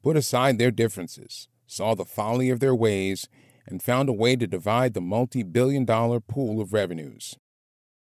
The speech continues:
As such, they managed to avert the disaster of having the train of mutually assured destruction they were riding in careen off the cliff, taking scheduled games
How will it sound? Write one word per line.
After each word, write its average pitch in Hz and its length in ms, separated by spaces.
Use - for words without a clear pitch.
As 104 200
such, - 460
they 104 140
managed 123 500
to 120 100
avert 107 320
the 98 80
disaster 107 640
of 90 100
having 110 400
the 87 80
train 131 400
of 90 140
mutually 131 500
assured 127 380
destruction 107 580
they 101 140
were 107 100
riding 110 380
in 92 300
careen 123 440
off 98 200
the 113 120
cliff, - 480
taking 104 360
scheduled 139 500
games 110 460